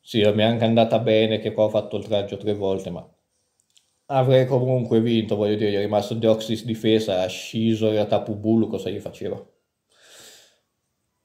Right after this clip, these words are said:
Beh, sì. Eh, non me la ricordavo proprio questa lotta, abbastanza carina. E direi che anche per questo video è tutto. Come ho detto nell'altro, non penso che ne caricherò altri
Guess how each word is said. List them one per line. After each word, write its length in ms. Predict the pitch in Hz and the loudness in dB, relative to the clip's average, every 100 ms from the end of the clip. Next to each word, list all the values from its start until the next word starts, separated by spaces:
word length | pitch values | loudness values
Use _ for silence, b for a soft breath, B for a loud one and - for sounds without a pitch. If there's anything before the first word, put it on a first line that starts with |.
| _ | _
Beh, 300 | 233 214 214 | 4 4 4
sì. 340 | 208 - - - _ _ _ _ _ _ _ _ _ _ | 0 -4 -10 -18 _ _ _ _ _ _ _ _ _ _
Eh, 120 | 247 | 2
non 140 | 233 277 | 4 4
me 60 | |
la 80 | 277 | 2
ricordavo 360 | 381 294 359 294 | 2 2 2 2
proprio 240 | 151 165 | 2 2
questa 300 | 180 165 170 | 2 2 2
lotta, 320 | 147 156 - | 4 2 2
abbastanza 540 | 139 131 127 147 147 180 | 0 0 0 -2 -2 0
carina. 440 | 131 120 147 - b b _ _ | 0 0 -2 -6 b b _ _
E 160 | 170 | 0
direi 400 | 170 170 170 170 | 4 4 4 2
che 260 | 165 160 165 | 2 2 4
anche 240 | 165 165 | 2 0
per 140 | 151 160 | -2 0
questo 280 | 160 156 165 | 0 0 0
video 200 | 170 214 | 0 0
è 60 | |
tutto. 520 | - 147 - - - b b _ _ _ _ _ _ _ _ | -2 -6 -6 -14 -14 b b _ _ _ _ _ _ _ _
Come 220 | - 151 | 0 2
ho 40 | 151 | 4
detto 240 | 160 160 | 4 2
nell'altro, 400 | 165 160 139 131 | 2 4 4 2
non 400 | 127 147 143 139 | 0 0 -4 -8
penso 400 | - 147 135 131 | -2 0 0 -2
che 80 | 127 | -4
ne 160 | 131 131 | -2 0
caricherò 560 | 131 123 123 143 147 | 0 0 0 2 4
altri 420 | 143 107 98 - | 6 4 2 -8